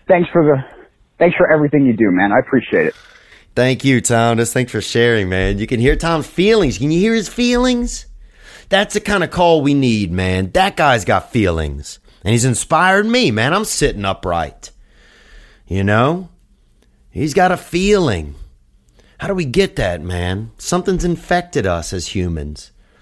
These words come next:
Speaker 2: We've gotten infected. We've gotten comfortable. You know, it's kinda wild. Um, we got one more text here that came in.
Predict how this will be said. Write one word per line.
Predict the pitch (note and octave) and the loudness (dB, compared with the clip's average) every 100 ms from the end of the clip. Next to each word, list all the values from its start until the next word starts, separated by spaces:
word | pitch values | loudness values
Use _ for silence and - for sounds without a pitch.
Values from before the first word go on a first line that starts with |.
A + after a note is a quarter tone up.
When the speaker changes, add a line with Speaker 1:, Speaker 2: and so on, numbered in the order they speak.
| - _ _ _ _ | -20 _ _ _ _
Speaker 2:
We've | - G2 | -8 -6
gotten | F#2 C#3 D3+ D#3+ | -2 -2 -2 -2
infected. | D#3 - - D#3+ D#3+ - - - - | -4 -4 -2 -2 -2 -12 -14 -16 -14
We've | F#2+ F#2 | -12 -4
gotten | A#2 A#2 C#3 | -2 -2 -6
comfortable. | - D3+ - F2+ D#2 D2 D2 - _ _ _ _ _ _ _ _ - | -6 -6 -4 -6 -6 -10 -14 -18 _ _ _ _ _ _ _ _ -8
You | F2+ | -4
know, | F#2 | -4
it's | F#2+ | -4
kinda | - A#2+ A#2+ | -2 -2 2
wild. | A2+ A2+ A2 D#2 D2 D2 | 2 4 2 0 -6 -8
Um, | D#2+ F2 F2 D#2+ - E2+ - _ _ - - - - _ | -4 -2 -2 -4 -8 -16 -20 _ _ -20 -20 -20 -20 _
we | A2 | -4
got | C3 | -2
one | C3 D#3 | 0 0
more | C#3+ | 0
text | - D3 B2+ - | 2 0 0 -2
here | A2 | -2
that | G#2 | -2
came | A2 G#2+ F#2+ | -2 -2 0
in. | F#2+ F2+ F#2 | -2 -2 -6